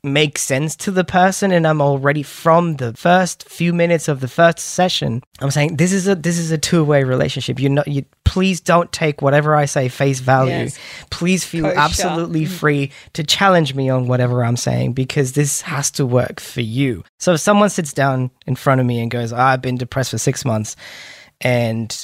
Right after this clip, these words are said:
Speaker 1: someone else sits down and goes, "I've been depressed for six months," completely different things.
Speaker 2: Situation.
Speaker 1: My job is to understand the specifics. My job is to understand what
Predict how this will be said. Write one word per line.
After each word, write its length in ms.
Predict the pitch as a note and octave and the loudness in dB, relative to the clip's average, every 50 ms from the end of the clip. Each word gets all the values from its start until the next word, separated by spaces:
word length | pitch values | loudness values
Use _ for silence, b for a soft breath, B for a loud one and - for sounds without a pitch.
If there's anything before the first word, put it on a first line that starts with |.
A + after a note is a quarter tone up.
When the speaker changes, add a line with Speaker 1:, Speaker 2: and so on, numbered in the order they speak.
| - _ | -16 _
Speaker 1:
someone 500 | - - - - D#3 D3 D3 C3+ C3 C3+ | -10 -8 0 2 2 2 2 0 0 0
else 200 | C#3 D#3 D3+ D3 | 0 0 0 -2
sits 320 | - - - B2 - - | -6 -6 -6 -6 -6 -8
down 340 | - - A2+ A2 A2 G#2+ G#2 A2 | -8 -4 -4 -2 -2 0 0 -2
and 80 | G#2+ G#2+ | 0 0
goes, 200 | A2+ A2 G#2+ A2+ | -2 -2 2 0
"I've 140 | A#2 C3 | 0 0
been 140 | C3 C3+ C3+ C3 | 2 -2 -2 -2
depressed 340 | C3 B2 - C3 B2+ - | -4 -2 -2 -2 -2 -2
for 80 | - C3 | -6 -8
six 320 | - - - D3 - - - | -6 0 0 0 0 2 2
months," 380 | C3 B2 A2+ A2+ A#2 - - B B B B B B B B B B _ _ | 2 2 2 -2 -6 -12 -14 B B B B B B B B B B _ _
completely 880 | - - - - D3+ C#3 B2+ - - - - - C3 C3+ C3 B2+ B2 A2 | -6 -4 0 2 2 0 0 -4 -10 -12 -6 0 0 2 2 2 0 -2
different 360 | - C3 A#2+ - - B2+ - | -2 -4 -6 -6 -8 -10 -10
things. 180 | - - - - | -10 -14 -14 -14
Speaker 2:
Situation. 460 | - - F#3 - - - F3+ F3 - | -14 -16 -16 -16 -16 -18 -14 -6 0
Speaker 1:
My 200 | B2 C#3 D#3 F#3 | 2 2 2 2
job 260 | F3 D#3+ F#3 F3 D3+ | 2 2 2 2 2
is 160 | D3 C#3+ - | 0 -4 -4
to 160 | - - C3+ - - | -4 -6 -6 -4 -2
understand 960 | A#2+ B2 B2+ A#2+ B2 B2 A#2+ - - - A#2 G2+ G2+ G2+ G2+ G2 G2+ - - _ _ _ | -2 -2 -2 -2 -2 -2 -2 -4 -2 -2 0 0 0 0 0 -2 -4 -6 -10 _ _ _
the 100 | A#2 A#2+ | -4 -4
specifics. 960 | - - - _ - G#2+ - - C3 - - - - _ - - - - - _ _ _ _ | -4 -4 -8 _ -8 -6 -2 -2 -2 -2 -2 -10 -10 _ -12 -12 -12 -12 -14 _ _ _ _
My 120 | - A2 | -4 -2
job 180 | C3 C#3+ E3 D#3+ | 2 2 2 2
is 120 | E3+ D#3 | 0 -4
to 100 | - D#3 | -4 -2
understand 600 | - C#3 B2+ B2+ C3 B2 - - A#2+ A#2 A#2 A2+ B B B B B B B B _ _ | -2 -2 0 -2 -4 -4 -2 -2 0 0 0 -2 B B B B B B B B _ _
what 260 | - A#2+ A#2 A2 _ | -2 -2 -2 -2 _